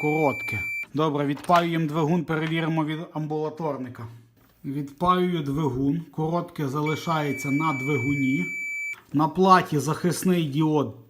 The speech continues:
цілий, а відповідно, раз не крутилося і не зразу вибиває, то і транзистор цілий.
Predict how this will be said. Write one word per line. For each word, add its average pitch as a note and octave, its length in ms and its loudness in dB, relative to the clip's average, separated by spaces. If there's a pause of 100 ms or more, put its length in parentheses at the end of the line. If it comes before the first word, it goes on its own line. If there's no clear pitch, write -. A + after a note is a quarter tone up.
(480)
цілий, E3+ 720 2 (180)
а D3 100 2
відповідно, E3 640 0
раз D#3+ 180 2
не D#3 120 2
крутилося F3 720 0
і D#3+ 140 -4
не D3+ 200 0
зразу E3+ 360 2
вибиває, D#3+ 600 2
то D#3+ 140 -2
і D#3 100 0
транзистор D3+ 720 0
цілий. G#2+ 440 -4